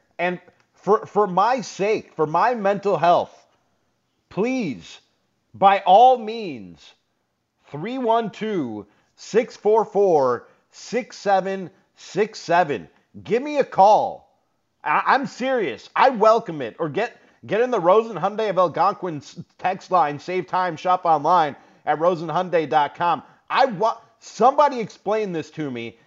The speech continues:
and make it make sense better than Tony La Russa just did. What? I, I, I can't, <laughs> for the life of me,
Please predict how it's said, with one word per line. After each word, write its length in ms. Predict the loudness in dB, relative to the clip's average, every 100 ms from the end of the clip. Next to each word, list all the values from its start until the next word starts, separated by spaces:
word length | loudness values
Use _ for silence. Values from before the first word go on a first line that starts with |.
| _
and 200 | -8 -6
make 280 | -4 -6 -6
it 100 | -8
make 300 | -4 -4 -4
sense 560 | -4 0 0 -2 -8 -18 _ -20
better 420 | 0 2 2 0
than 140 | -6
Tony 320 | -2 -2 0
La 140 | 0 -2
Russa 360 | -2 -4 -6
just 280 | -2 -2 -2
did. 340 | -4 -4 -6 -16 _ _ _ _ _ _ _ _ _ _ _ _ _ _ _ _ _ _ _ _ _ _ -2
What? 520 | 4 4 4 -14 -18 _ _ _ _
I, 240 | -4 -4 -6 _ -20 _ _ _
I, 260 | -8 -6 -8 -14 _ -2
I 140 | 0
can't, 420 | 0 -4 -2 -2 -2 -10 _ _ -20 -18
<laughs> 500 | -16 -16 -14 -16 _
for 180 | -2 2
the 140 | 4
life 540 | 2 2 2 2 -4 -8
of 120 | -6
me, 440 | -4 -4 -6 -12